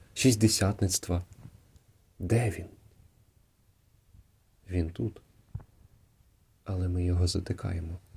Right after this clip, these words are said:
Тож, цей альбом про ті думки, котрі не живуть за межами наших домівок чи Telegram-каналів,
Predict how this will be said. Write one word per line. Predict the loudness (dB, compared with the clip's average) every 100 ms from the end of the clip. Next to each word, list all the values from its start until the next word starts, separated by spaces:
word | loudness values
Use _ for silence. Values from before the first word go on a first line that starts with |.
| -20 -20 _ -20 -20 -20 _ _ -20 _ -20 -20 _ -20 _ -6
Тож, | -4 -4 -10 -20 _ -20 -20 _
цей | -4 0 2 2
альбом | 4 4
про | 2 0
ті | 2
думки, | 4 4 2 2 0 -2 -10 -18 -18 -20 -2 4
котрі | 8 8 8
не | 8
живуть | 6 6 4
за | 4
межами | 4 6 4 4
наших | 2 2 0
домівок | 2 4 4 2 -2 -6
чи | -4 -2 -2 -4 -12 -14 -10 0
Telegram-каналів, | 2 4 2 0 -2 -2 0 -2